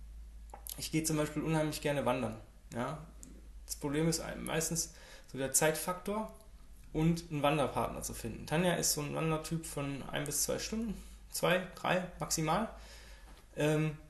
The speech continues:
ich finde, Wandern fängt erst bei fünf Stunden an. Ich bin dann auch gerne mal einen ganzen Tag unterwegs. Ähm, ja, ist jetzt natürlich auch wetterungs-, witterungsabhängig, ne? Also bei strömenden Regen hab ich auch nicht die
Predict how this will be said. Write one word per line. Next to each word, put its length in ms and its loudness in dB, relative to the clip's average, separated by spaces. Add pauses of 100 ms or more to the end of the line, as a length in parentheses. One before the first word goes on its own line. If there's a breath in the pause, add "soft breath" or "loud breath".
(260)
ich 180 0
finde, 260 6
Wandern 280 4
fängt 180 4
erst 180 2
bei 80 0
fünf 240 0
Stunden 300 0
an. 200 4 (460)
Ich 200 -8
bin 100 -2
dann 100 0
auch 140 -4
gerne 160 0
mal 60 0
einen 100 0
ganzen 260 -2
Tag 220 0
unterwegs. 640 2 (880 soft breath)
Ähm, 580 2 (380)
ja, 180 8
ist 160 4
jetzt 140 2
natürlich 260 2
auch 120 2
wetterungs-, 580 4
witterungsabhängig, 840 6
ne? 120 2
Also 120 2
bei 120 0
strömenden 380 2
Regen 280 2
hab 100 -4
ich 140 -4
auch 100 0
nicht 200 -4
die 120 2